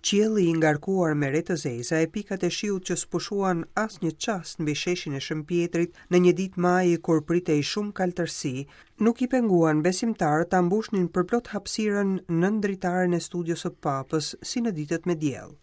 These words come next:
Atyre Benedikti Gjashtëmbëdhjetë ju drejtua pas lutjes së mbretëreshës qiellore, duke i përshëndetur në shtat gjuhë e duke u kujtuar edhe ngjarjen e madhe kishtare, takimin e shtat botëror të familjeve në Milano.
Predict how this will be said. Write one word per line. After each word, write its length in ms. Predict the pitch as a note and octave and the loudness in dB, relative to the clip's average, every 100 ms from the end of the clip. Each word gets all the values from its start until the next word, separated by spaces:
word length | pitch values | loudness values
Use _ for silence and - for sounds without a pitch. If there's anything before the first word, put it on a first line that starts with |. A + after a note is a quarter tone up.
| - - | -20 2
Atyre 460 | F3 F3 F3 D#3+ E3+ | 2 4 4 4 2
Benedikti 480 | D#3 E3+ E3+ A3 G#3 | 4 2 0 -4 -4
Gjashtëmbëdhjetë 640 | E3 F3+ - F3+ F3 F3+ F3+ | -2 -2 -2 0 2 2 2
ju 80 | |
drejtua 400 | F3 G3 A#3+ A#3 | 4 2 2 0
pas 240 | G#3+ A3 - G#3+ | 0 -2 -2 -2
lutjes 300 | G#3+ G#3 G3+ | -2 -2 0
së 80 | |
mbretëreshës 580 | F#3 F3+ F3+ F3+ G3 F3+ | 0 0 0 -2 -4 -6
qiellore, 480 | G3+ F#3 D3 A#2+ B2+ - - - | -4 -2 -2 -2 -6 -10 -12 0
duke 160 | G3 G3+ | 4 4
i 100 | D#3+ | 4
përshëndetur 640 | E3 - F3 E3+ F3 E3 | 0 0 0 2 2 2
në 160 | D3 D3 | 2 0
shtat 240 | - G#3 F#3+ | -2 -4 -2
gjuhë 560 | D3+ C#3+ D3+ - - | -2 -2 -2 -10 -2
e 80 | F3+ | 0
duke 240 | F#3+ F#3+ F3+ | 2 2 0
u 80 | |
kujtuar 640 | E3+ F3 E3 G#3 G#3+ G3+ F#3 F3+ | 2 0 0 -2 -2 0 0 0
edhe 240 | E3 E3 | 2 2
ngjarjen 480 | D#3 F3 G#3 G#3+ G#3 | 2 0 0 -2 -2
e 20 | |
madhe 360 | F3 D#3 E3+ F3+ | -2 -2 -4 -4
kishtare, 560 | G#3 - D3 - - - - - | -8 -4 -4 -4 -12 -16 -6 0
takimin 420 | F3+ F#3 D3+ C3+ | 2 2 0 0
e 60 | C3 | -2
shtat 320 | - D#3 C3+ | 0 0 0
botëror 480 | C#3+ D3 D#3 D3 C#3+ | -2 0 0 0 -4
të 80 | |
familjeve 580 | - C#3+ C#3+ C#3 D3+ E3 | -4 -2 0 0 0 0
në 140 | E3+ F#3 | 0 0
Milano. 500 | G3+ D3 A2+ A2 | 0 0 -4 -12